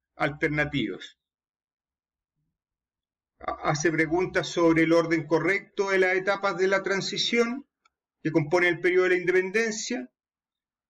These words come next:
que se celebra el dieciocho de septiembre, cuál fue la batalla que puso fin al periodo conocido como la Patria Vieja,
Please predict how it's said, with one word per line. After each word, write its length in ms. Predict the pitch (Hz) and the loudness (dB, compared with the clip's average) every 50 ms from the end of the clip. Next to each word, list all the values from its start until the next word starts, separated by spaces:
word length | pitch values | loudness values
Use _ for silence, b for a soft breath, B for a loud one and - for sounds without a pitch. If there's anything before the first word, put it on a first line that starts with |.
| _ _ _ - | _ _ _ -2
que 100 | 185 175 | -2 0
se 120 | - 175 | 0 -2
celebra 380 | - 185 175 165 170 170 165 165 | -2 0 2 2 4 4 4 2
el 100 | 165 160 | 2 0
dieciocho 680 | 160 - - 185 180 156 - - 175 160 156 151 147 151 | -2 -2 2 2 0 0 0 0 2 2 4 4 2 2
de 80 | 151 | 0
septiembre, 880 | 143 - 165 156 - - - 240 233 226 220 220 214 214 226 220 226 - _ _ _ _ _ _ _ _ _ _ _ _ _ _ _ _ _ _ _ _ _ _ _ _ _ _ | 0 0 -2 -4 -4 -4 -2 0 0 0 -2 -4 -4 -4 -4 -6 -6 -10 _ _ _ _ _ _ _ _ _ _ _ _ _ _ _ _ _ _ _ _ _ _ _ _ _ _
cuál 200 | - 202 202 185 | 0 2 2 2
fue 180 | 185 - 185 175 | 2 0 0 2
la 100 | 170 165 | 4 4
batalla 460 | 165 165 160 175 170 175 175 170 156 | 2 2 2 2 0 2 2 0 0
que 120 | 165 170 | 0 -2
puso 440 | 156 - 175 190 185 - - 185 165 | -2 0 2 2 2 2 2 0 -4
fin 500 | 143 - 180 185 190 196 196 190 180 - b b b b - | -4 -2 -2 0 0 0 -2 -6 -8 -8 b b b b -2
al 240 | - 151 143 147 | -2 -2 -2 0
periodo 320 | - 165 160 170 175 175 165 | -2 -2 2 2 2 2 2
conocido 480 | 175 170 170 160 143 - - 180 175 | 2 2 0 0 -2 -2 0 0 2
como 180 | 165 170 175 175 | 2 2 0 2
la 140 | 175 170 170 | 0 2 2
Patria 300 | 185 180 180 180 190 190 | 0 0 0 0 0 0
Vieja, 600 | 196 233 262 269 233 - - - 233 233 302 330 | 2 2 2 0 0 -2 -4 -8 -8 -8 -8 -10